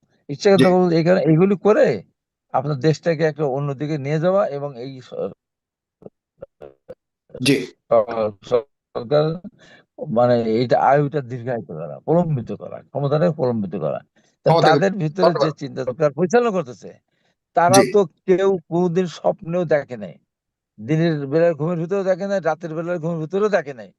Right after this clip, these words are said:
Speaker 1: যে তারা এই
Speaker 2: তারা
Speaker 1: দেশের
Speaker 2: কখনো
Speaker 1: মন্ত্রী
Speaker 2: ক্ষমতা বা
Speaker 1: পদমর্যাদা নিয়ে
Speaker 2: তারা কখনো
Speaker 1: তারা
Speaker 2: ক্ষমতা রাজনীতি করবে, তারা
Speaker 1: পদমর্যাদা নিয়ে
Speaker 2: কখনো
Speaker 1: তারা
Speaker 2: সংসদে
Speaker 1: উপদেষ্টা হয়ে মন্ত্রী পদমর্যাদা চলবে, চিন্তাই করে
Speaker 2: জি।
Speaker 1: না তারা। তাদের স্বপ্ন, ধ্যান, ধারণা একটা বড় এনজিও করবে, ইন্ডিয়াটা আরো বড় করবে, শহরে,
Speaker 2: হুম।
Speaker 1: এইটা ছিল তার ধারণা। এখন তারা এখানে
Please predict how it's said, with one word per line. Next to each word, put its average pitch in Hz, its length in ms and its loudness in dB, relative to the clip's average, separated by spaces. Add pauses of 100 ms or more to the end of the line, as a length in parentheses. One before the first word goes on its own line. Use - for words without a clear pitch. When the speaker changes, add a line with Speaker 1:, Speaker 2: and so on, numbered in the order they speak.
(320)
Speaker 1:
যে 143 100 -10
তারা 175 260 2
এই 151 160 -4
Speaker 2:
তারা 139 40 -8
Speaker 1:
দেশের 147 240 0
Speaker 2:
কখনো 143 140 2
Speaker 1:
মন্ত্রী 147 200 -2
Speaker 2:
ক্ষমতা 147 240 2
বা 135 200 0
Speaker 1:
পদমর্যাদা 135 120 0
নিয়ে 143 220 2
Speaker 2:
তারা - 0 -
কখনো 175 240 2
Speaker 1:
তারা - 0 -
Speaker 2:
ক্ষমতা - 300 2
রাজনীতি 135 360 -2
করবে, 127 260 4
তারা 127 220 4
Speaker 1:
পদমর্যাদা - 120 -2
নিয়ে 240 200 0
Speaker 2:
কখনো - 40 -6
Speaker 1:
তারা 170 240 4
Speaker 2:
সংসদে 165 380 2
Speaker 1:
উপদেষ্টা 170 300 -4
হয়ে 185 180 0
মন্ত্রী 156 320 -8
পদমর্যাদা 143 520 -8
চলবে, 131 220 -10
চিন্তাই 233 300 4
করে 175 140 4
Speaker 2:
জি। - 20 6
Speaker 1:
না 123 80 2
তারা। 92 180 -8 (440)
তাদের 185 260 4
স্বপ্ন, 180 380 -2
ধ্যান, 160 320 -2
ধারণা 160 360 -4
একটা 151 200 -10
বড় 135 240 2
এনজিও 135 300 -8
করবে, 131 280 -8
ইন্ডিয়াটা 131 320 -2
আরো 127 180 4
বড় 170 220 4
করবে, 156 280 -6 (420)
শহরে, 160 260 2
Speaker 2:
হুম। - 160 4
Speaker 1:
এইটা 254 180 2
ছিল 143 180 -10
তার 117 200 -4
ধারণা। 82 360 -12 (420)
এখন 196 240 0
তারা 185 220 6 (120)
এখানে 175 300 0